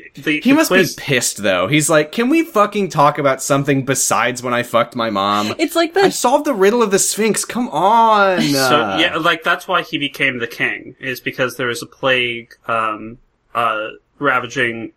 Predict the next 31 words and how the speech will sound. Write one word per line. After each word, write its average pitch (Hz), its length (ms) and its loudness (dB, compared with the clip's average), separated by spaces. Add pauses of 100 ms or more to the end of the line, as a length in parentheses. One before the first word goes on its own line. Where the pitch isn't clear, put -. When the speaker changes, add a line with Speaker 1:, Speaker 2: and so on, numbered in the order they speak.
Speaker 1:
his - 220 -14
town. 110 560 -2 (100)
Speaker 3:
Uh-huh. 160 320 -6 (160)
Speaker 1:
And 120 180 0
Speaker 3:
And 110 100 -4
then 110 60 -6
he 165 100 -10
Speaker 1:
so 147 180 0
Speaker 3:
ravaged 113 100 -4
Speaker 1:
he 127 60 -6
Speaker 3:
it. 117 60 -8
Speaker 2:
And 107 120 0
he 117 60 0
Speaker 1:
solved 120 60 2
Speaker 2:
fucked 104 120 2
Speaker 1:
the 135 60 -6
Speaker 2:
his 120 100 -2
Speaker 1:
riddle 92 160 0
Speaker 2:
mom. 71 120 -2
Speaker 1:
of 64 60 -8
the - 60 -12
S-, - 180 -14 (260)
eh, 139 320 -2
well, 147 160 2
he 143 100 -2
solved 180 320 0
the 156 80 -4
riddle 131 240 -4
of 113 80 -20
the 120 100 -10
Sphinx, - 800 -10